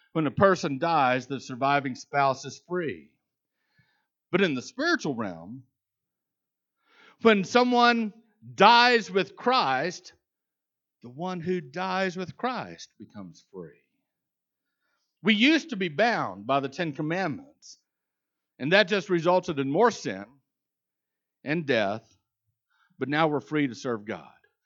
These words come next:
Now we're free to engage in things that result in righteousness, to bear fruit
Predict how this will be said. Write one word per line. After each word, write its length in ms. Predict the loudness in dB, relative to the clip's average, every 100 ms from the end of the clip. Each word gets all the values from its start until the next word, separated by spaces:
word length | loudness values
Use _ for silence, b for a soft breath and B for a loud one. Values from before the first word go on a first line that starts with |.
| _ _ -6
Now 320 | 2 4 4
we're 200 | 2 -2
free 480 | -4 -2 0 0 -4
to 120 | -6
engage 720 | -6 -4 -2 2 4 2 0 -10
in 220 | -12 -10
things 540 | -8 -6 -6 -10 -10
that 180 | -10 -6
result 640 | -8 -2 2 4 4 0
in 160 | -12 -6
righteousness, 720 | -2 -2 -4 -14 -20 -20 -20 b b -2
to 100 | -2
bear 400 | 0 0 -2 -4 -8
fruit 460 | -2 0 0 -8